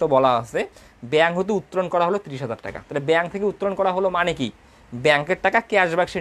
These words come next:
নিয়ে আসছি। তাহলে এটা normally তুমি চিন্তা করো, তুমি যদি ব্যাংক থেকে টাকা উত্তোলন করো, তোমার ব্যাংকে টাকা কমবে, ওই টাকাটা কোথায় নিয়ে আসবা? তোমার কারবারে নিয়ে আসবা, তাহলে কারবারে টাকা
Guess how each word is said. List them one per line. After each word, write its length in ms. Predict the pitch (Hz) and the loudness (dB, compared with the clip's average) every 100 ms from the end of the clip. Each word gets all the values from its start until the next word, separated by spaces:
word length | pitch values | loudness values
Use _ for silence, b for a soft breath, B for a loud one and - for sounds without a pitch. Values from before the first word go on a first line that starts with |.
| 143 | -2
নিয়ে 120 | 127 | -2
আসছি। 240 | 120 - - - _ _ | -2 -8 -18 -20 _ _
তাহলে 140 | - 170 | -4 0
এটা 100 | 190 | 4
normally 300 | 175 170 196 202 | 4 4 4 2
তুমি 100 | 208 202 | 0 -4
চিন্তা 200 | 190 190 175 | -2 0 0
করো, 140 | 170 - _ _ | -2 -6 _ _
তুমি 100 | 180 180 | -8 -4
যদি 100 | 165 | 0
ব্যাংক 180 | 156 151 160 | 0 0 -4
থেকে 120 | 185 175 | -4 -2
টাকা 120 | 175 180 | 0 -2
উত্তোলন 260 | 143 175 175 | -2 -2 0
করো, 160 | 147 117 - _ - | 2 2 0 _ -6
তোমার 160 | 147 143 | -2 2
ব্যাংকে 260 | 143 135 175 165 | 0 0 0 0
টাকা 120 | 190 - | 0 0
কমবে, 380 | 190 190 170 127 101 _ _ _ _ _ | 2 2 2 -2 -2 _ _ _ _ _
ওই 100 | 170 185 | 0 4
টাকাটা 240 | 202 214 220 - | 4 4 2 -2
কোথায় 240 | 196 269 254 | 0 2 4
নিয়ে 120 | 226 | 4
আসবা? 200 | 160 135 107 - | 2 0 -2 -4
তোমার 140 | 170 175 | -10 -6
কারবারে 340 | 156 147 165 185 | -2 0 0 0
নিয়ে 140 | 185 180 | 0 -2
আসবা, 200 | 170 160 175 - | -2 -2 -4 -6
তাহলে 160 | - 156 | -8 0
কারবারে 260 | 143 143 160 | 2 6 4
টাকা 120 | 156 | 4